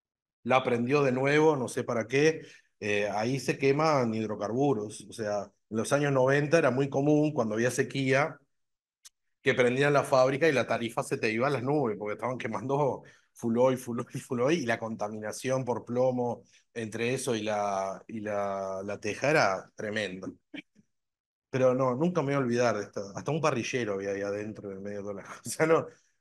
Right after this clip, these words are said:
una anécdota última de esto. Eh, el señor que nos caminaba, porque se notaba que era una persona de muchos años,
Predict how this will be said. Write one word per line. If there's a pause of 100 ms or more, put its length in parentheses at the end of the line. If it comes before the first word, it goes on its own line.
(220)
una
anécdota
última
de
esto. (220)
Eh,
el
señor
que
nos
caminaba,
porque
se
notaba
que
era
una
persona
de
muchos
años,